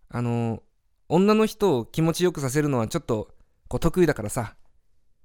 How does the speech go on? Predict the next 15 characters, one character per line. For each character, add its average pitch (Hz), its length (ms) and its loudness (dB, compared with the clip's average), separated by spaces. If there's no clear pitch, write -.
ま 131 100 -4
あ、 - 60 -4
今 170 120 6
日 123 40 4
は、 107 180 -2
ち - 80 -4
ょ - 20 0
っ - 40 -2
と 120 100 -6
期 - 140 -6
待 156 200 6
し - 80 -6
て 151 120 2
て 123 80 -2
よ。 101 260 -6